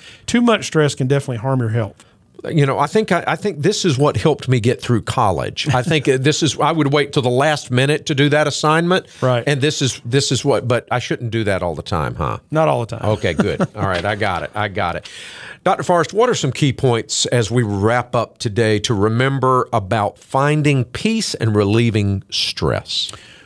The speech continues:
Speaker 1: Well, remember that most stress and anxiety comes out of fear. This could be fear of physical danger, financial insecurity,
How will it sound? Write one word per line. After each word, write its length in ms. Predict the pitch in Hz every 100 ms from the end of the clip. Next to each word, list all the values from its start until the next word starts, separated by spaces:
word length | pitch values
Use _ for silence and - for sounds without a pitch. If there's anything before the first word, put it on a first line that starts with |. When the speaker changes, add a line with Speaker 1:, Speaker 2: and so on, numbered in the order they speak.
| -
Speaker 1:
Well, 100 | 160
remember 300 | 165 185 247
that 140 | 185 151
most 240 | 160 160
stress 360 | - 165 151 156
and 80 |
anxiety 500 | 143 135 131 135 135
comes 300 | 127 147 135
out 160 | 135 131
of 80 | 135
fear. 420 | - 117 104 107 _ - - -
This 160 | 151
could 240 | - 185 147
be 140 | 156
fear 260 | - 165 156
of 80 | -
physical 380 | 160 151 156
danger, 500 | 139 131 143 147 147
financial 540 | 139 127 120 139 139 135
insecurity, 1040 | 139 - 131 - 139 139 139 143 139